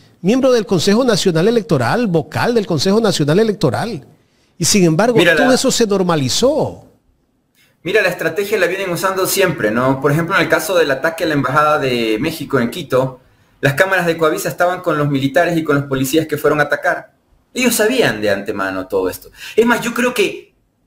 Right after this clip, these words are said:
Speaker 2: yo creo que esta familia, este, este, Alvarado Roca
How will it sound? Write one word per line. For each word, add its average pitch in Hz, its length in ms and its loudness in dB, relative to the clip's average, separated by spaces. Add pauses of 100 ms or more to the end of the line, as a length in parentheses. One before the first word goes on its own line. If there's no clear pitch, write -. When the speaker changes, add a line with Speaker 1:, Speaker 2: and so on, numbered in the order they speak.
(180)
Speaker 2:
yo 214 120 -8
creo 220 160 0
que 190 340 0
esta 196 280 -2
familia, 165 840 2
este, 107 1300 -4
este, 98 480 -4
Alvarado 120 500 2
Roca 127 540 -2